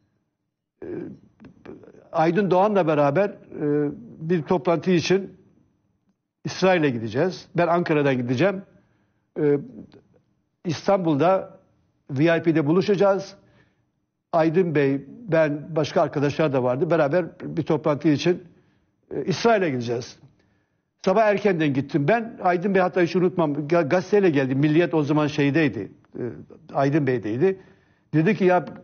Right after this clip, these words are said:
bize her şeyi saklıyorsunuz. Bunu nasıl saklıyorsunuz bize? Neyi sakladın efendim dedi. "Mü-, görme, ben gazete falan görmedim." dedim.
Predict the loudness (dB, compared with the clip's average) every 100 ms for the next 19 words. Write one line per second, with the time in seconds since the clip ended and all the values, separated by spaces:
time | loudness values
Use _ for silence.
0 | -8 -2 0 2 2 0 2 0 0 -2
1 | 0 0 2 0 2 2 0 -2 -4 -2
2 | -2 -2 -2 -2 -2 0 0 2 0 0
3 | -2 0 -2 -2 -6 -12 -20 _ _ _
4 | _ _ _ _ _ _ -14 -4 0 2
5 | 2 0 0 0 0 0 0 0 2 2
6 | 2 0 0 -2 -6 -12